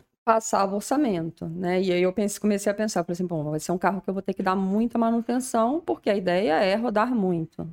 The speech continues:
né? Então, tinha que ter um, e aí aconteceu de eu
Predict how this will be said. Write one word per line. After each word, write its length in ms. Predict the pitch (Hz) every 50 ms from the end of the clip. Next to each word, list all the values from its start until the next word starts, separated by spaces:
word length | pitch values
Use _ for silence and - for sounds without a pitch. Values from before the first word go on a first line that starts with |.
| 185
né? 220 | 220 180 170 165 165
Então, 600 | 165 175 - - 165 160 165 180 185 190 190 190 - _ _ _ _ _ _ _ _ _
tinha 120 | 180 185
que 80 | 185 -
ter 180 | _ - 190 190
um, 400 | 196 202 202 202 202 202 196 202 - _ _ - _ _ _ _ _ _ _ _ _
e 120 | _ - 254
aí 480 | 269 277 285 285 302 330 359 392 - - _ _ _ _
aconteceu 760 | - 294 294 302 311 320 - 302 - - - 247 247 285 320
de 180 | 269 233 220 262
eu 680 | 254 233 240 247 240 240 233 233 226 220 220 226 226